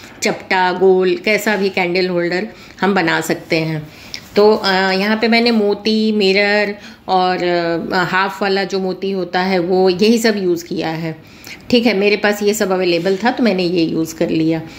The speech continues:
अच्छा, ये, अ, जो candle holder मैं बना रही हूँ ना, ये देखने में बहुत ही सुंदर लग रहा है और ये कोई बता नहीं पाएगा कि किस चीज़ से बना है,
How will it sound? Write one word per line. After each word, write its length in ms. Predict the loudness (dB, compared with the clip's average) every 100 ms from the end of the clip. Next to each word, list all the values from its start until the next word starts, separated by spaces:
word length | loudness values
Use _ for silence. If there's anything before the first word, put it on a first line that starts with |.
| -18 -8 -4
अच्छा, 220 | 0 0
ये, 380 | 2 4 4 2
अ, 320 | -2 -2 -2
जो 140 | -4
candle 360 | -2 -2 0 -2
holder 300 | -2 -2 -2
मैं 160 | -2
बना 280 | -2 0 0
रही 140 | 0 -2
हूँ 140 | -2
ना, 100 | 0
ये 240 | 2 2
देखने 340 | 2 -2 0 0
में 140 | 2
बहुत 300 | 2 0 0
ही 80 | 0
सुंदर 400 | 2 2 2 2
लग 200 | 0 0
रहा 220 | -2 -2
है 200 | -2 -2
और 140 | -2 -2
ये 460 | 2 2 2 0 0
कोई 120 | 2
बता 320 | 2 0 0
नहीं 140 | 0
पाएगा 340 | 0 0 0 -2
कि 140 | -4
किस 240 | -4 -6 -4
चीज़ 160 | -4
से 140 | -4 -4
बना 260 | -2 -4
है, 240 | -4 -6